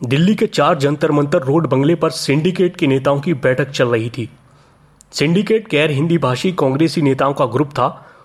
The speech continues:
जो इस बैठक में एक नेता पर प्रधानमंत्री बनने के लिए दबाव बना रहा था। उस नेता का नाम था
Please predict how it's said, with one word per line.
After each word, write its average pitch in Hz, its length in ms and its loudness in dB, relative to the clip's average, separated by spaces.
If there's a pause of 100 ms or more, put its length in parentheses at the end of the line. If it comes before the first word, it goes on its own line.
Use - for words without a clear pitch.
(300)
जो 160 80 4
इस - 180 -2
बैठक 147 340 0
में 196 100 2
एक 202 140 -2
नेता 139 280 2
पर 185 180 -2
प्रधानमंत्री 180 680 0
बनने 143 280 2
के 160 100 0
लिए 123 300 0 (220)
दबाव 139 320 0
बना 131 180 2
रहा 117 220 0
था। 110 300 -12 (540)
उस 113 160 -4
नेता 131 240 0
का 143 140 -4
नाम 135 220 0
था - 420 -6